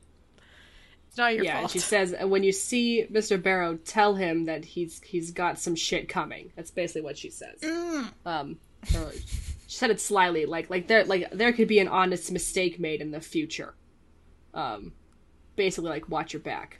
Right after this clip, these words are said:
Speaker 1: I mean, that's what she said in the last episode. I don't know what I d- <sighs>
Speaker 2: They just need to both be fired. <laughs> Like, they're causing, they're causing, like, such,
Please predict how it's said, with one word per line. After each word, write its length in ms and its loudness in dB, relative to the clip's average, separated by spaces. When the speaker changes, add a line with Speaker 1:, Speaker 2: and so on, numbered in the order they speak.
Speaker 1:
I 60 0
mean, 240 0
that's 320 2
what 80 0
she 160 6
said 220 6
in 60 2
the 80 -2
last 420 6
episode. 580 4
I 180 8
don't 220 4
know 140 6
what 340 6
I 100 0
d- 160 -12
<sighs> 680 -20
Speaker 2:
They 180 0
just 220 2
need 140 10
to 100 8
both 400 6
be 120 2
fired. 500 -2
<laughs> 80 4
Like, 420 4
they're 180 6
causing, 720 2
they're 80 -4
causing, 460 2
like, 180 4
such, 880 0